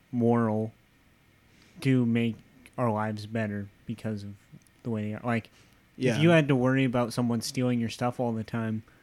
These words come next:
Speaker 1: you'd probably be paranoid and your life would be miserable because
Speaker 2: Yeah.
Speaker 1: you wouldn't own anything 'cause everyone else is taking it.
Speaker 2: Yeah. Mm-hmm.
Speaker 1: Right? But the fact that we all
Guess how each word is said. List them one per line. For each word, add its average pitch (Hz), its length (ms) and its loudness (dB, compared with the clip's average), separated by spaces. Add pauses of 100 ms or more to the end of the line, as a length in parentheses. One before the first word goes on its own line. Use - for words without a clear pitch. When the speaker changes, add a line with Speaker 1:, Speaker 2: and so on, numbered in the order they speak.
(380)
Speaker 1:
you'd 123 160 -4
probably 123 300 2
be 117 160 0
paranoid 113 760 0
and 110 300 0
your 110 140 -2
life 110 180 -4
would 113 140 -6
be 110 100 -2
miserable 107 540 -2
because 113 400 -2
Speaker 2:
Yeah. - 20 -4
Speaker 1:
you 110 80 -2
wouldn't 113 260 0
own 123 240 2
anything 110 500 -2
'cause 104 180 -8
everyone 113 340 -4
else 107 220 -8
is - 60 -16
taking 110 340 -8
it. - 100 -16 (240)
Speaker 2:
Yeah. 123 300 2 (500)
Mm-hmm. 120 160 -2
Speaker 1:
Right? 120 160 2
But 123 140 -6
the - 80 -8
fact 127 320 0
that 120 140 0
we 123 180 2
all 123 320 4